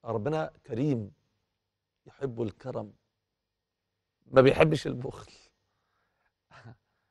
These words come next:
عايز ت-، تاخد براءة، آه، اعتبرها براءة،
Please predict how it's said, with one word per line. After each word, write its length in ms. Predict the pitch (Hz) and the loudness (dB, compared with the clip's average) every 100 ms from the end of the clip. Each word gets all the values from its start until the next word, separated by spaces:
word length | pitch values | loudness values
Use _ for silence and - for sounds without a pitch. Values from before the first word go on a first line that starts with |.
| _ _ _ - | _ _ _ 2
عايز 300 | - 214 196 | 10 12 12
ت-، 120 | 135 156 - - | 10 4 4 8
تاخد 640 | 196 165 143 135 131 131 - _ _ _ - | 6 6 0 2 0 0 -6 _ _ _ -2
براءة، 640 | 131 156 170 190 120 113 - | 10 12 12 12 12 4 4
آه، 140 | 127 | 4
اعتبرها 460 | 135 127 143 151 139 | 4 2 2 6 8
براءة، 480 | 131 131 127 - | 8 8 8 2